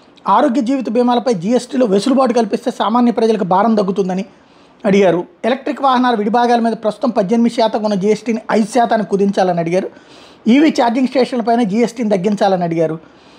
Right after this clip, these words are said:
ఈవీ రంగానికి జీఎస్టీ నుంచి వెసులుబాట్ల కల్పిస్తే పర్యావరణ రహిత సమాజం ఏర్పడడానికి, ఆ, పర్యావరణ హిత సమాజం ఏర్పడడానికి మరింత ఊతమిచ్చినట్టు అవుతుంది.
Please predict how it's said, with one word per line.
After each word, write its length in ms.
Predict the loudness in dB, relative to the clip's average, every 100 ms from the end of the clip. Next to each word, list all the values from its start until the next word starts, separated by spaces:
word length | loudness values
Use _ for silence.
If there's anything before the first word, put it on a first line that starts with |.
| -8 0
ఈవీ 200 | 2 4
రంగానికి 400 | 2 2 0 -2
జీఎస్టీ 420 | -2 -2 -2 -2
నుంచి 180 | -4 -2
వెసులుబాట్ల 520 | -4 -2 0 0 0
కల్పిస్తే 400 | -4 -4 -4 -4
పర్యావరణ 520 | -2 0 2 2 2
రహిత 240 | 2 0 0
సమాజం 320 | -4 -2 0 0
ఏర్పడడానికి, 720 | 0 0 0 0 0 -2 -6 -8 -20 -20 -20 -20 -6 0
ఆ, 180 | 2 2
పర్యావరణ 520 | 2 2 2 2 -2 -4
హిత 240 | -4 -2 -4 -8 _ -6
సమాజం 340 | -4 -2 -2 -6 -4
ఏర్పడడానికి 520 | -2 -2 0 0 0
మరింత 260 | -2 -2 -2
ఊతమిచ్చినట్టు 600 | -2 -2 -4 -4 -4 -2
అవుతుంది. 360 | -2 0 -2